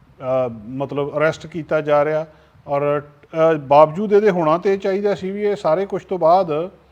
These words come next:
ਉੱਥੇ ਸ-, ਜੇ, ਜੇ ਰਾਸ਼ਟਰਪਤੀ ਟਰੰਪ ਡੀ ਸੀ ਦੇ ਵਿੱਚ ਖਾਣਾ ਖਾ ਰਹੇ ਤਾਂ ਇਹਦਾ ਮਤਲਬ ਇਹ ਸੁਰੱਖਿਅਤ ਆ। ਜੇ ਸੁਰੱਖਿਅਤ ਆ ਤੇ ਫਿਰ ਇੱਥੇ, ਅ, ਟੂਰਿਸਟ ਜ਼ਿਆਦਾ ਆਉਣੇ ਚਾਹੀਦੇ ਸੀ, ਪਰ ਕਿਉਂਕਿ ਉੱਥੇ ਫੌਜ ਲਾਈ ਆ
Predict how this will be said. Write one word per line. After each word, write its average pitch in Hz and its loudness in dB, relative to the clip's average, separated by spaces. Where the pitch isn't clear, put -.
ਉੱਥੇ 208 -4
ਸ-, - -20
ਜੇ, 165 -6
ਜੇ 165 -2
ਰਾਸ਼ਟਰਪਤੀ 175 -8
ਟਰੰਪ 190 -6
ਡੀ 175 -6
ਸੀ 175 -8
ਦੇ 180 -6
ਵਿੱਚ 180 -10
ਖਾਣਾ 165 -8
ਖਾ 156 0
ਰਹੇ 180 -2
ਤਾਂ 190 -8
ਇਹਦਾ 185 -6
ਮਤਲਬ 180 -6
ਇਹ 180 -4
ਸੁਰੱਖਿਅਤ 165 -6
ਆ। 120 -8
ਜੇ 170 -2
ਸੁਰੱਖਿਅਤ 190 -4
ਆ 196 2
ਤੇ 196 -6
ਫਿਰ 180 -4
ਇੱਥੇ, 180 -4
ਅ, 147 -4
ਟੂਰਿਸਟ 170 -2
ਜ਼ਿਆਦਾ 151 2
ਆਉਣੇ 151 2
ਚਾਹੀਦੇ 139 -4
ਸੀ, 107 -16
ਪਰ 170 4
ਕਿਉਂਕਿ 202 -4
ਉੱਥੇ 196 -2
ਫੌਜ 151 0
ਲਾਈ 175 -2
ਆ 160 0